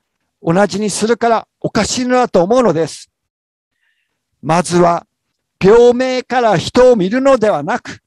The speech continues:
目の前の人をきちんと見ることが必要だと感じています。確かに進行していって、介護が必要な人たちもいます。その人たちには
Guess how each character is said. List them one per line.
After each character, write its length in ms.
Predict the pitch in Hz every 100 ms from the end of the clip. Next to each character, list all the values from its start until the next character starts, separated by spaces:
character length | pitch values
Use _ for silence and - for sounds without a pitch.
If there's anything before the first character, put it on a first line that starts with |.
| _ _ _ _ _ -
目 180 | 156
の 140 | 240 269
前 200 | 285 277
の 100 | 285
人 320 | - 277 247
を 60 | 220 -
き 120 | -
ち 160 | 285
ん 60 | 285
と 120 | 254
見 100 | 214
る 80 | 247
こ 100 | 254
と 100 | 269
が 80 | 254
必 280 | - - 269
要 120 | 269
だ 120 | 285
と 100 | -
感 180 | - 190
じ 100 | -
て 80 | 190
い 60 |
ま 160 | 143 139
す。 220 | - - _ _ _ _ _ _ _ _ _ _
確 240 | - 180 -
か 120 | 226
に 80 | 214
進 280 | - 233 233
行 160 | 247
し 60 | -
て 100 | 247
い 40 |
っ 20 |
て、 360 | - 190 160 131 _ _ _ _ _
介 260 | - 208 226
護 100 | 240
が 80 | 220
必 220 | - 269
要 100 | 269
な 80 | 254
人 180 | -
た 160 | - 269
ち 120 | 247
も 100 | 220
い 60 | 156
ま 140 | 165
す。 240 | 147 - _ _ _ _ _ _ _ _
そ 260 | - - 226
の 80 | 240
人 140 | -
た 140 | 294 277
ち 140 | 247
に 100 | 208
は 260 | 170 156